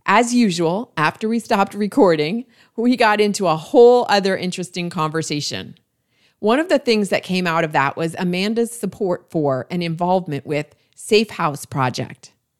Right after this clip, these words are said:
I'm actually familiar with this organization because I was introduced to the co-founder and C O O,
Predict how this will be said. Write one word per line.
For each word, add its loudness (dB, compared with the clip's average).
I'm -2
actually 2
familiar 2
with -2
this -2
organization -2
because -6
I 2
was 0
introduced -4
to -8
the -2
co-founder 0
and -8
C -4
O 2
O, 2